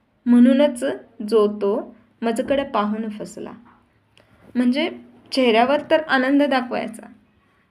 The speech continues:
आणि जे पण काय करायचंय मनात ठेवायचं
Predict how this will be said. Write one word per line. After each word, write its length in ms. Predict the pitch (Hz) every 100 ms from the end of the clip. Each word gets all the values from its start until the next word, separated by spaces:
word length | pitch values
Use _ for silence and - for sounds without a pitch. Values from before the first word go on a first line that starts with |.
| _ _
आणि 220 | 185 196 240
जे 220 | 233 190
पण 300 | - 233 240
काय 140 | 226
करायचंय 600 | 220 196 190 202 - 180 208 - - _ _ -
मनात 340 | 202 190 185 208 208
ठेवायचं 540 | 202 165 175 175 170